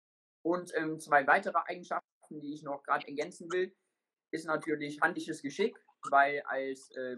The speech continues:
Berufsjäger braucht man natürlich auch Ansitzeinrichtungen oder sonstige Reviereinrichtungen wie Fütterungen, Wildschutzzäune und so weiter. Und auch, ähm,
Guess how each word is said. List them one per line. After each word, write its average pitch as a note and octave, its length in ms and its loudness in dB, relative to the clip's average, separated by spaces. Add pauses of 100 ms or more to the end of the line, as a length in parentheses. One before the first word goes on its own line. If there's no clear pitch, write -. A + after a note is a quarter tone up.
Berufsjäger C#3 520 -6
braucht C3+ 220 2
man C#3+ 120 -4
natürlich B2+ 400 -6
auch A#2 160 0
Ansitzeinrichtungen E3+ 1080 -6
oder B2+ 160 2
sonstige E3 480 -2
Reviereinrichtungen D#3 880 -4
wie B2 100 -6
Fütterungen, F3 680 -2 (600)
Wildschutzzäune E3+ 640 4
und - 160 -4
so D#3+ 120 -4
weiter. D#3+ 380 6 (540)
Und D#3+ 180 4
auch, E3+ 400 6
ähm, E3 320 -8